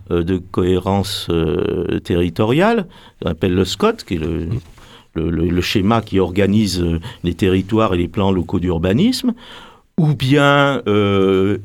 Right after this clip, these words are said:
commencer à, à établir des règles de convergence fiscale.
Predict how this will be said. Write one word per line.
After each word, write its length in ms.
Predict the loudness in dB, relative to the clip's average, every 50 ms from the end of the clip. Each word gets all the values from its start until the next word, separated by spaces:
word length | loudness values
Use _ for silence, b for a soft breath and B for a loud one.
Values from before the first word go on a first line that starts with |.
| -10 -14 -4
commencer 840 | 0 2 4 4 4 4 2 0 0 2 2 4 4 4 2 2 0 -4 -2
à, 460 | 0 2 2 4 4 4 2 2 0
à 40 | 0 -2 -6 -8 -10 -12 -8 -6 -4
établir 440 | -2 0 0 0 0 0 0 0 0
des 160 | 0 0 2
règles 460 | 2 2 2 0 0 -2 -6 -8 -4
de 100 | -4 -4
convergence 760 | -2 -2 -2 0 2 2 0 0 0 -2 -2 -2 -2 -2 -4
fiscale. 560 | -6 -6 -6 -4 0 0 0 2 0 -2 -4